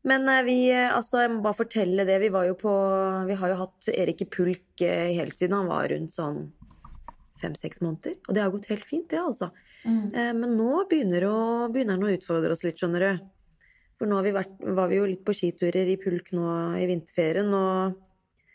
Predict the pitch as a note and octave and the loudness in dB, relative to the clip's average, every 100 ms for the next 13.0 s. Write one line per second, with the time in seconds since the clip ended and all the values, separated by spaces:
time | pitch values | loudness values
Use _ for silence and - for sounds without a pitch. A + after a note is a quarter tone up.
0 | _ - _ _ _ C4 - A#3 B3 B3 | _ -20 _ _ _ 2 2 4 4 4
1 | A#3+ B3 C4 C4 C4 B3+ A3+ A#3 F3+ G3 | 2 2 2 2 2 2 4 4 2 4
2 | C#4+ G#4 - C4+ B3+ B3 B3+ - G#3+ A#3+ | 4 2 2 2 4 2 -2 -2 0 2
3 | A#3+ A3 A3+ A3 A#3+ G#3+ A#3 - B3 F#3+ | 4 0 0 0 -2 0 -4 2 4 4
4 | E3+ - A3+ A#3 A3 F#3 G3 A3+ G3 E3 | 2 0 0 4 4 4 2 2 2 2
5 | D#3+ F3 G3 - F3+ D#3 A3 G#3 F3+ F#3 | 0 2 2 2 2 2 2 0 0 0
6 | F#3 F3+ F3 D#3+ E3+ F3+ G3 - D#3 E3 | 0 0 0 0 0 0 -6 -2 0 2
7 | D#3 D3 D#3+ D#3+ D#3 D#3 D#3 F3 E3 D#3+ | 0 2 2 2 2 -2 -2 -2 -4 -8
8 | _ - - _ - F3+ - E3+ E3+ D3+ | _ -18 -18 _ -4 -4 -2 -2 0 2
9 | A3+ - _ - - - _ _ _ _ | 0 0 _ -20 -20 -20 _ _ _ _
10 | _ G#3 G3+ G3 G#3 F3 F#3 G3+ G3 G3 | _ 0 0 2 2 4 4 2 2 0
11 | F3+ F#3 F#3 G3 G3+ D#3 D#3 D#3 D#3+ F#3 | 2 2 0 -2 0 2 2 2 0 -2
12 | E3+ D#3 E3 E3+ D#3+ D3+ D3+ D#3+ D#3 D3+ | 0 2 2 2 0 0 -2 -2 -4 -6